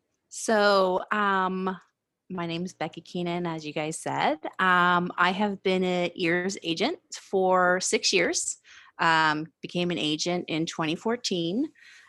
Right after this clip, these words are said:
Um, Ears, I was a previous client, actually. Ears had planned my trip in twenty twelve, and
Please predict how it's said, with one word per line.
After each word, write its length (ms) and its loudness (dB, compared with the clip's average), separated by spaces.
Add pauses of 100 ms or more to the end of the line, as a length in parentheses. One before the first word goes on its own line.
Um, 440 0
Ears, 500 0
I 80 2
was 160 4
a 40 -2
previous 480 -2
client, 520 0
actually. 680 -4
Ears 300 -2
had 180 -6
planned 400 -4
my 120 -2
trip 280 -2 (220)
in 440 -4
twenty 220 -4
twelve, 460 2 (560)
and 640 0